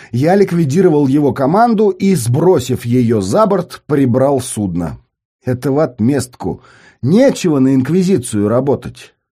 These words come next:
И полетел в Токио. От обоих же мотоциклов, своего и повреждённого, я избавился тут же.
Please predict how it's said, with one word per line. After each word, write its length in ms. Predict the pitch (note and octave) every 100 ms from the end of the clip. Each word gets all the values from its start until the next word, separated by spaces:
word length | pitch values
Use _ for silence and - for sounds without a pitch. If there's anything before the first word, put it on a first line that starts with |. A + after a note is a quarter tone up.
| _ _
И 80 | A#3+
полетел 460 | A#3+ B3+ D3 F#3+ F3
в 120 | -
Токио. 500 | - A2 F#2 F2+ D2 - _ _ _
От 220 | - G#2+
обоих 420 | D3+ D3 G#3+ G3+ C#3+
же 120 | C#3+
мотоциклов, 800 | D3 B2 C#3 - B3 G#3 F#3 B2
своего 680 | - D3 D#3 D3 C#3 A#2+ A2
и 280 | A2+ A#2
повреждённого, 880 | G#2 A#2+ A2+ C3 C3 F#3+ G3+ F3+ D3
я 340 | C3 B2 F#3 D#3+
избавился 560 | A2+ C3+ C#3 A2+ -
тут 240 | G2+ A#2+ G2
же. 220 | D#2+ B1